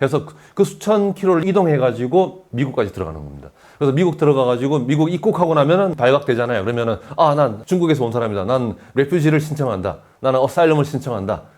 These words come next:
나 중국에서 박해를 받는 사람이다." 이렇게, 이런 식으로 이야기를 하면서 이제 신청하는 거죠. Credible fear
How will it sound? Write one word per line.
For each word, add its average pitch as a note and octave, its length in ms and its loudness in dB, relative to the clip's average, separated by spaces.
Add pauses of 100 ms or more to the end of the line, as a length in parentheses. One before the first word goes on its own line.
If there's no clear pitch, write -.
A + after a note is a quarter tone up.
(140)
나 C#3 260 2
중국에서 C3+ 600 0 (280)
박해를 D3+ 280 2
받는 B2 220 0
사람이다." G2+ 400 -4
이렇게, B2+ 180 0
이런 D#3 180 2
식으로 A#2 260 -2
이야기를 A2+ 280 -2
하면서 G2+ 480 -4 (340)
이제 F#2+ 220 -2
신청하는 A2 540 -4
거죠. D#2+ 220 -10 (100)
Credible D#3+ 540 2
fear E3 320 2